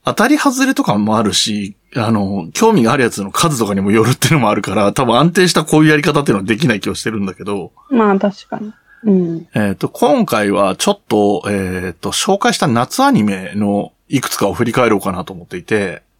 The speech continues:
Speaker 2: はいはい。
Speaker 1: えーとね、面白かったやつをいくつかピックアップすることにするんですけど、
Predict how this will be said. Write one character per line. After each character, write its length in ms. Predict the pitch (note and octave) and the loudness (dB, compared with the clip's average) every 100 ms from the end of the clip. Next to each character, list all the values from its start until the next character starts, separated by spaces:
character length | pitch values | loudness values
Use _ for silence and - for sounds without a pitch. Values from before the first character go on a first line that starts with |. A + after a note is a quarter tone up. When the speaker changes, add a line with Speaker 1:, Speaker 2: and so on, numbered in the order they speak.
| _ - | _ 0
Speaker 2:
は 120 | G3 | 2
い 40 | |
は 180 | E3+ D#3 | 0 -4
い。 80 | - _ _ _ | -8 _ _ _
Speaker 1:
え 60 | - G2 | -2 -2
ー 40 | F#2+ | -2
と 120 | F#2+ | -4
ね、 420 | F#2+ F#2+ C#2+ - - | -4 -6 -12 -16 -8
面 320 | A#2+ B2 E3 | -2 0 0
白 300 | - G#3+ D#3 | 0 0 0
か 160 | - G2+ | 0 -4
っ 60 | - | -2
た 80 | A2 | -2
や 120 | G2 | -2
つ 160 | - | -2
を 100 | G#2 | -2
い 60 | A2+ | -2
く 100 | - | -6
つ 80 | - | -10
か 140 | - | -10
ピ 140 | - - | -10 -10
ッ 40 | |
ク 120 | - | -6
ア 20 | A2+ | -6
ッ 40 | |
プ 120 | - | -6
す 160 | G2 G#2 | -8 -4
る 100 | G2 G2 G2+ G2+ - - _ _ | -2 -2 -2 -6 -10 -20 _ _
こ 160 | - A2+ | -6 -2
と 120 | A2+ | 0
に 60 | G2 | -2
す 140 | - | -2
る 100 | G#2 | -2
ん 60 | F#2+ | -2
で 60 | D#2+ | -4
す 80 | |
け 80 | A2 | -4
ど、 380 | G2+ G#2 E2 | 0 0 0